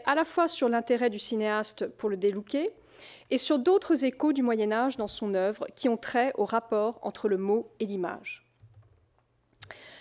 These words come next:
Mon point de départ est donc Zanzema, et, euh,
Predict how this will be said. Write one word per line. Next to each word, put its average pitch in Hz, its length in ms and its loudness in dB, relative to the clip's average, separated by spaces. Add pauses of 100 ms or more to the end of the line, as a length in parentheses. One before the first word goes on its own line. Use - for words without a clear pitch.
Mon 294 120 6
point 381 160 6
de 330 60 6
départ 339 280 6
est 269 60 6
donc 269 180 4
Zanzema, 247 720 4
et, 254 320 2
euh, - 540 -2